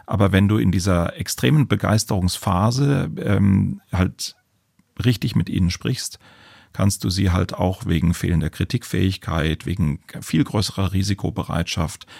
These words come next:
wegen möglicherweise noch nicht so ausgeprägter Differenzierungsfähigkeit, Dinge zu hinterfragen, halt sehr schnell auch dazu bringen, etwas zu tun. Und im Laufe der Jahre habe ich da eine ganze Reihe von wirklich gruseligen Radikalisierungsgeschichten von sehr, sehr jungen Menschen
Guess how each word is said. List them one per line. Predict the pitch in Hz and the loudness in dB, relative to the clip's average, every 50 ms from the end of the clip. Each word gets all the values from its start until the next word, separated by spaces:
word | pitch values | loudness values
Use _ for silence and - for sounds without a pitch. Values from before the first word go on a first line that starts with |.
| - - - - - - - - _ | -20 -20 -20 -20 -20 -20 -20 -6 _
wegen | 92 87 76 85 82 80 80 - - - | 0 2 4 4 2 2 2 0 -2 0
möglicherweise | 90 95 92 90 - 95 85 95 82 85 82 82 85 98 92 | 2 2 2 2 -2 -2 -2 0 0 2 0 0 0 2 2
noch | 82 80 80 80 85 87 - | 2 2 2 2 0 0 0
nicht | 98 95 - - | 0 0 0 0
so | - - - | -4 -4 -4
ausgeprägter | - 95 98 113 - - - - - - - 98 - - 87 | 0 0 0 0 0 -2 -4 -6 -2 -2 -4 -2 -2 -4 -2
Differenzierungsfähigkeit, | 87 95 - - 90 87 87 - - 127 131 127 117 104 - - 101 95 95 95 - 101 95 - | -2 -2 -2 0 0 0 0 2 0 0 2 2 2 0 0 2 2 2 2 2 0 -4 -2 0
Dinge | 101 101 98 92 | 2 2 2 2
zu | - 104 | 2 2
hinterfragen, | 95 90 87 - 90 85 - - 73 80 82 104 117 104 | 2 2 2 2 0 -4 -2 -2 0 0 2 2 2 2
halt | 92 90 | 2 2
sehr | - 135 139 135 | 0 0 0 0
schnell | - - 123 117 117 | 0 2 2 2 0
auch | - 113 101 | 0 -2 -4
dazu | - 107 - - - 92 | -4 -4 -2 0 -2 -2
bringen, | - 104 101 104 107 101 95 - - - - - - - - - - | 0 2 2 4 4 2 0 -2 -4 -16 -20 -20 -20 -20 -20 -6 0
etwas | - 104 - - 98 - - | 0 0 2 2 0 0 0
zu | - - | -2 -2
tun. | 95 - - 117 98 85 80 - | -2 0 0 2 4 4 2 2
Und | - - | 0 2
im | 95 90 | 2 4
Laufe | 87 90 - 95 | 4 2 2 2
der | 95 92 | 0 2
Jahre | 85 87 82 95 98 110 104 | 2 2 2 2 2 2 0
habe | 90 95 101 | 0 0 0
ich | |
da | - 101 | 0 2
eine | 95 90 | 0 2
ganze | 87 92 90 87 - 95 92 | 2 2 0 0 -2 -2 0
Reihe | 82 82 98 117 110 | 0 2 2 2 0
von | - 90 85 | 0 0 0
wirklich | 87 104 - - 104 - | 0 0 -2 -2 -6 -6
gruseligen | - - 127 147 190 185 180 160 135 135 131 131 123 131 123 120 120 - - - - - - - - - | -6 -4 -2 0 2 2 2 2 2 2 0 2 2 2 2 0 0 -4 -14 -20 -20 -20 -20 -18 -4 0
Radikalisierungsgeschichten | 107 98 104 98 - 110 104 101 95 98 117 117 117 131 120 - - 120 - - 117 - - - | 2 2 2 2 2 2 2 2 2 2 0 0 2 0 -2 0 -2 -2 -2 -2 -2 -2 -4 -6
von | 101 - 107 104 95 | -4 0 0 0 2
sehr, | 92 98 104 120 139 143 | 2 2 2 2 2 2
sehr | 131 104 113 113 110 | 2 2 2 2 2
jungen | 110 113 117 120 117 110 107 | 0 0 0 2 2 2 2
Menschen | 107 101 113 117 - - 117 110 101 | 2 2 2 0 0 0 0 0 0